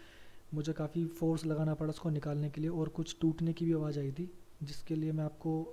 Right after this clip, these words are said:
पहले बता देता हूँ। और ये जो उसके frame के जो वो खाँचे बने हुए हैं ये आपको उसी तरह से उसके अंदर fit करना है, ध्यान से देखिएगा। तो जब मैं इसको fit कर रहा था तो ये properly fit भी नहीं हो पा रही थी।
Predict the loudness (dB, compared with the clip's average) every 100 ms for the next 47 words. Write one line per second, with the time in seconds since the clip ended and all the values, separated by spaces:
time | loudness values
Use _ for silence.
0 | -12 -4 0 2 0 0 0 0 -2 -4
1 | -18 -18 -18 -20 -6 -2 0 0 2 2
2 | 2 0 -2 -2 -2 -2 0 4 4 2
3 | 0 2 2 2 -2 0 0 2 4 4
4 | 4 4 2 -4 -14 -6 2 4 4 4
5 | 2 2 4 4 6 4 4 2 4 2
6 | 4 2 2 -2 -2 -8 -12 -18 -2 2
7 | 4 4 2 2 4 2 0 -6 -14 -14
8 | -16 -16 -14 -14 0 2 4 4 6 4
9 | 2 -2 -8 -4 -6 -2 0 0 -2 -2
10 | -2 -2 2 2 4 2 4 2 4 2
11 | 6 6 6 2 0 -2 -4